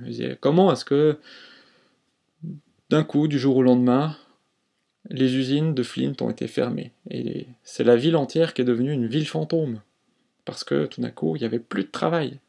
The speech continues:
tout a disparu. Et lui, il s'est dit, « Mais je ne comprends pas comment l'entreprise la plus grande du monde,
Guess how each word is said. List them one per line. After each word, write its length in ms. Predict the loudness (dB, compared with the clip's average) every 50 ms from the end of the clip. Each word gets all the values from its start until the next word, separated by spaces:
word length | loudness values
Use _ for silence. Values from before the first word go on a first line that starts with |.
| _ _ _ -20 -14 -8
tout 140 | -8 -4 -2
a 80 | -2 -2
disparu. 680 | -2 -6 -10 -12 -10 -4 -4 -4 -2 -2 -4 -6 -6 _ _ _ -20 -20 -20 -20 -20 -20 _ _ _ -20 _ _ _ -2
Et 80 | 0 0
lui, 140 | 2 0
il 40 | -2
s'est 140 | 0 0 -2
dit, « 240 | 0 0 -4 -4 -2
Mais 140 | -2 -2 0
je 80 | 0 -2
ne 60 | -2
comprends 400 | -2 -2 -2 -2 2 2 0 4
pas 260 | 4 4 4 4 2
comment 300 | 2 2 2 2 2 0
l'entreprise 760 | 0 -2 -4 -4 -6 -6 -6 -4 -4 -4 -2 -2 -4 -4 -2
la 120 | -2 -4 -4
plus 160 | -4 -2 0
grande 320 | 2 2 2 2 0 -2
du 100 | -4 -4
monde, 500 | -2 -2 -2 -2 -2 -4 -4 -4 -6 -8